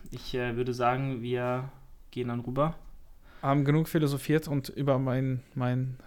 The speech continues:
Speaker 2: ähm, Coaching und Dings. Also, ich würd dir noch mal sagen, Julian,
Speaker 1: Ja.
Speaker 2: hier, guck mal. Äh, dreiundachtziger Klasse, Kniebeugen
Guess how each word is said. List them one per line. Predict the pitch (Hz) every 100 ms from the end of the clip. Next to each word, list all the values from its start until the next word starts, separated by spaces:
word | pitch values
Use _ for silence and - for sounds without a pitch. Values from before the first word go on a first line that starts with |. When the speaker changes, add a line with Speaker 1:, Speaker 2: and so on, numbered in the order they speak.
| -
Speaker 2:
ähm, | 131 131 127 123 - - - - - - -
Coaching | - 139 131 135 131 -
und | 127 123 - -
Dings. | 131 127 - - 131
Also, | 151 156 139 -
ich | 156 131
würd | 180
dir | 190
noch | 190 190
mal | 156
sagen, | 170 156
Julian, | 151 160 165 - - - - -
Speaker 1:
Ja. | 147
Speaker 2:
hier, | 143
guck | 160
mal. | 156 120 - - - - - - - - - - - - - - - - - -
Äh, | 127 127 127 127 - -
dreiundachtziger | 147 156 160 - 185 165
Klasse, | - 170 - 196 196 - - - - - - - - - - 156 147 -
Kniebeugen | 175 170 175 180 185 190